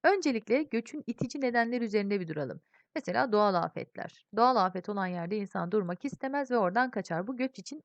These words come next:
o itici bir etken olarak karşımıza çıkar. Veya savaşlar, işsizlik, dini ve siyasi etnik baskılar, güvenlik sorunları,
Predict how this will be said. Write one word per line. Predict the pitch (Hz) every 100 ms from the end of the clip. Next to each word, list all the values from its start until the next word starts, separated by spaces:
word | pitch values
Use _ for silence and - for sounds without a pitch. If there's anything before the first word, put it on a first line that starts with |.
| -
o | 202 -
itici | 220 214 226 233
bir | 214 -
etken | 196 - 208
olarak | 165 156 151 -
karşımıza | 143 160 156 -
çıkar. | - - - - - _ -
Veya | 240 254 269
savaşlar, | - 208 202 - 175 170 - -
işsizlik, | 202 - 208 196 175 175 - _ _ 185
dini | 190 202 247
ve | 226
siyasi | 226 190 175 180 208 -
etnik | 170 - 214 -
baskılar, | 208 196 - 170 175 - - _
güvenlik | 180 175 170 220 -
sorunları, | 240 202 170 160